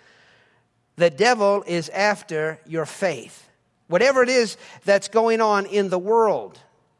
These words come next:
the confirmation of a Supreme Court justice, the devil is after your faith. Ultimately, that's what he wants.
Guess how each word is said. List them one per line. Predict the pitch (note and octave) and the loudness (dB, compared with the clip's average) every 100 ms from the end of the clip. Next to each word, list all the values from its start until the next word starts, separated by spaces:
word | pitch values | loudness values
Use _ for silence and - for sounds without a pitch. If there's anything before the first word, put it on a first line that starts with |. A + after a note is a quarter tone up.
| _ _ - | _ _ -20
the | |
confirmation | - G#3+ A3 G#3 G3+ G#3 G#3 - G3+ | -6 -2 -2 -4 -2 0 -2 -4 -4
of | F#3+ | -4
a | |
Supreme | G3+ G3+ F3+ - A3 G#3 | -4 -6 -8 -6 -6 -6
Court | F3 A3 A3 - | -6 -4 -4 -4
justice, | - A3+ - - A#2 - - _ _ _ _ _ _ _ _ | -2 0 -2 -12 -16 -18 -20 _ _ _ _ _ _ _ _
the | F3+ | -2
devil | D#3+ G#3+ G#3 F3+ F3 F3 | 2 2 2 0 -2 -4
is | F3+ E3+ | -4 0
after | G3+ F#3 - E3+ E3 E3 | 0 -2 -4 -4 -4 -4
your | F3 | -6
faith. | E3 G3 F3+ C3 - _ _ _ _ _ _ | -2 0 0 -2 -16 _ _ _ _ _ _
Ultimately, | G#3 C4 A#3+ G3 F3+ F#3+ | 2 2 0 -8 -2 0
that's | F3+ G3+ F#3+ | 2 0 0
what | F#3 F3 | -2 0
he | |
wants. | F#3+ A#3 D#3+ | 0 0 -2